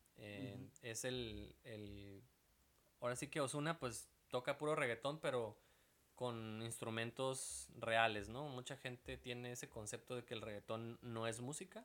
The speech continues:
Speaker 1: no sé de dónde lo sacaron.
Speaker 2: Ujú.
Speaker 1: Este,
Speaker 2: <laughs>
Speaker 1: no es música real. <laughs>
Speaker 2: Eh.
Speaker 1: No sé de dónde lo sacaron, la verdad.
Speaker 2: Sí, la mu-,
Speaker 1: Eh.
Speaker 2: si, si los,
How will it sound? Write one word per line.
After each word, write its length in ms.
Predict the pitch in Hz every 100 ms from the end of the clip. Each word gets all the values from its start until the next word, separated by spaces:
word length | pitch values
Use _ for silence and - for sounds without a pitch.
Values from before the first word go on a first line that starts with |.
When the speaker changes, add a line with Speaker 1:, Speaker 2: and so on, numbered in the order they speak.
| -
Speaker 1:
no 160 | 113 110
sé 120 | 120
de 60 |
dónde 180 | 117 110
lo 80 | 117
sacaron. 380 | 120 117 135 202
Speaker 2:
Ujú. 60 | - - - - - - _ -
Speaker 1:
Este, 640 | 110 104 - 135 104 101
Speaker 2:
<laughs> 40 | 104
Speaker 1:
no 140 | 113
es 60 | 117
música 340 | 123 - 120
real. 280 | 104 110 156
<laughs> 60 | - - - - - _ - - 143 160
Speaker 2:
Eh. 100 | 139
Speaker 1:
No 140 | 135 131
sé 120 | 123
de 60 | 131
dónde 160 | 135
lo 100 | 147
sacaron, 380 | 113 101 117 131
la 80 | 101
verdad. 240 | 95 151 - - - - - -
Speaker 2:
Sí, 220 | - 143
la 140 | 139 131
mu-, 140 | 135
Speaker 1:
Eh. 40 | 139
Speaker 2:
si, 240 | 147 143
si 240 | - 143 139
los, 220 | 135